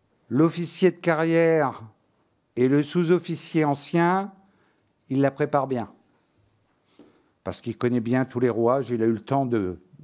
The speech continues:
bien connaître. Il la prépare bien. Les jeunes, c'est plus compliqué. D'abord parce que c'est une génération nouvelle, euh, qui ne raisonne pas de la même façon. Euh, ils sont plus dans l'instant,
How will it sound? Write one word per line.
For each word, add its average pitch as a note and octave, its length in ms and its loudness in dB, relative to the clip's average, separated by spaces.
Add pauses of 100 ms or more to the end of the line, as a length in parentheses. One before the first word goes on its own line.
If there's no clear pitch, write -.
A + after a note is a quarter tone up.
(140)
bien A#2 260 -2
connaître. G#2+ 340 -4 (120)
Il C#3 120 2
la E3 100 6
prépare F#3+ 340 -2
bien. F#3 260 -2 (720)
Les C3+ 140 4
jeunes, A3+ 260 4
c'est - 140 0
plus G3+ 160 -2
compliqué. A#3 580 0 (640)
D'abord G2+ 280 2
parce G#2+ 140 -6
que A2 120 -4
c'est - 260 -12
une G#2+ 100 -4
génération G#2 760 -2 (340)
nouvelle, C3+ 480 0 (760)
euh, F2+ 200 -4
qui - 180 -8
ne A2 60 0
raisonne A#2 280 -2
pas E3+ 140 0
de D#3+ 60 -4
la D#3 100 0
même D#3 180 -4
façon. D#3 460 -4 (800)
Euh, F2+ 380 0
ils G2 100 -6
sont - 180 -8
plus C3 320 -4
dans G#2+ 140 0
l'instant, C#3+ 600 -4